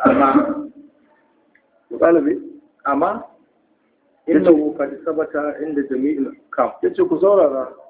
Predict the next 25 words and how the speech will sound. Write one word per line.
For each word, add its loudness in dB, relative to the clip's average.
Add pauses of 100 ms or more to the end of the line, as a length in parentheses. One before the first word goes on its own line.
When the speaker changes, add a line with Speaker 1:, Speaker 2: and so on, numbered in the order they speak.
(220)
Speaker 2:
lalle 2
ya 6
tabbata 0
a -2
wajen -2
dukkan -2
mahukunta. 0 (320)
Speaker 1:
Ulatul 2
ahkam. 0 (460)
Speaker 2:
Da 0
kuma 2
masu 2
jibintan 2
hukunce-hukunce, -2
alƙalai 4
kenan. -2 (260)
Speaker 1:
Na'am. -4 (100)
Inqiradu 2 (800)
jilil 4
kiram. 2 (380)
Speaker 2:
Ƙarewar 4
zamanin 4
masu 0
karamci. 0 (320)
Speaker 1:
Na'am. -10